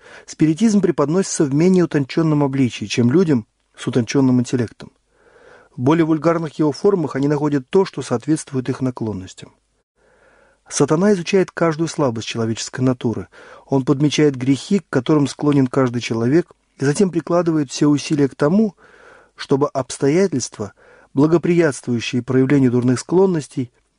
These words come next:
не заставили себя долго ждать. Он искушает людей впадать в излишество, извращая естественные потребности,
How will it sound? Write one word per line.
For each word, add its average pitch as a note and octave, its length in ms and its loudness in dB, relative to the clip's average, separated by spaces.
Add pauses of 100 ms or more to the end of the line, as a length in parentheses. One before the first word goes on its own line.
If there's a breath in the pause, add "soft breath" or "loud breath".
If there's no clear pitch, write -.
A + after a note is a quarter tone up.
(120)
не D#3 160 4
заставили D3+ 500 0
себя B2+ 260 -4
долго A2+ 320 -4
ждать. G2+ 420 -12 (880 soft breath)
Он D3+ 240 2
искушает F3+ 560 0
людей D3+ 300 2
впадать D#3 420 -2
в D#3 80 4
излишество, C3 760 -2 (240)
извращая C3 500 2
естественные C3 720 0
потребности, A2 760 -6